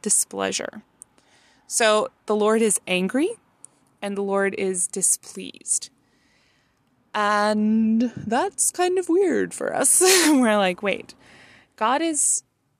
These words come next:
God is always the same. God is f-, the, Jesus Christ the same yesterday, today, and forever," right? Um, and so it seems kind of weird to us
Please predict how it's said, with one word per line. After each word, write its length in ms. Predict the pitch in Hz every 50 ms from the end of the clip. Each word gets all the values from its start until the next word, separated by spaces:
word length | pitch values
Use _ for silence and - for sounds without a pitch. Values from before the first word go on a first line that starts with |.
| _ 214
God 220 | - 220 220 -
is 160 | 247 233 - - -
always 640 | 220 202 208 226 240 262 269 269 269 254 - -
the 100 | 208 196
same. 640 | 185 - - - 190 - - - - - 233 254 262 _ _ - _ _
God 240 | - 190 185 185 185
is 300 | 185 185 180 - - -
f-, 340 | - - - - - - - _ _ _ _ _ _ _ _ _
the, 180 | - 202 190 - _ _ _
Jesus 400 | - - 220 226 226 226 226 214
Christ 360 | - - 233 214 196 196 - -
the 80 | 180
same 300 | - - 190 180 175 175
yesterday, 760 | 175 180 190 190 - - - 214 208 214 220 226 226 226 226 _ _ _ _ _ _ _ _
today, 680 | - 202 180 196 190 185 180 180 175 175 175 175 175 _ _ _ _ _ _ _ _
and 160 | - 185 175
forever," 640 | - - 175 170 165 170 175 - - - - - 214 _ _ - _ _ _ _
right? 400 | 196 180 170 170 175 180 - - _ _ -
Um, 320 | 185 175 170 170 170 175 -
and 140 | 196 190
so 280 | - - 214 208 202 - -
it 140 | 214 214 -
seems 240 | - 262 269 262
kind 180 | - - 269 233
of 140 | 202 175 180
weird 260 | 196 208 220 220 202
to 120 | - - 185
us 400 | 175 170 170 170 - - -